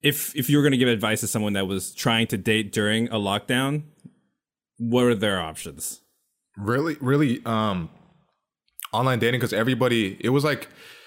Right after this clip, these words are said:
Speaker 2: it was funny 'cause you're like, "Oh my God, you don't wear masks. You don't wear masks. You, you, you meet people." Oh, like, they, people would shit on you, but those same
Speaker 1: Uh-huh.
Speaker 2: people that would do that on social media were fucking people. Like, it felt like, it felt like the,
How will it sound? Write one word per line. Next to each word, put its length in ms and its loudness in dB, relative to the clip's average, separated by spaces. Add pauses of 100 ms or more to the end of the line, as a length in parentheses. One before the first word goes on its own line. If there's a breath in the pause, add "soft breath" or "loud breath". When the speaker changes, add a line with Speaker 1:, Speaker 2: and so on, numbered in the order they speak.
(120)
Speaker 2:
it 60 0
was 100 2
funny 220 0
'cause 160 -2
you're 80 4
like, 160 2
"Oh 160 -2
my 160 -2
God, 480 0
you 300 4
don't 200 2
wear 100 2
masks. 340 2
You 100 0 (180 loud breath)
don't 120 2
wear 100 4
masks. 280 2
You, 100 2 (240 loud breath)
you, 220 -8
you 120 2
meet 240 2
people." 280 0
Oh, 400 4
like, 200 2
they, 120 2
people 440 2
would 180 0
shit 300 0
on 180 2
you, 280 2 (300 soft breath)
but 140 0
those 200 4
same 140 2
Speaker 1:
Uh-huh. 60 0
Speaker 2:
people 200 2
that 100 2
would 140 0
do 120 4
that 160 4
on 100 0
social 300 0
media 400 0 (260 soft breath)
were 80 -2
fucking 520 -4
people. 380 -4 (220)
Like, 140 2
it 80 0
felt 200 0
like, 260 0
it 120 0
felt 180 0
like 220 0
the, 220 2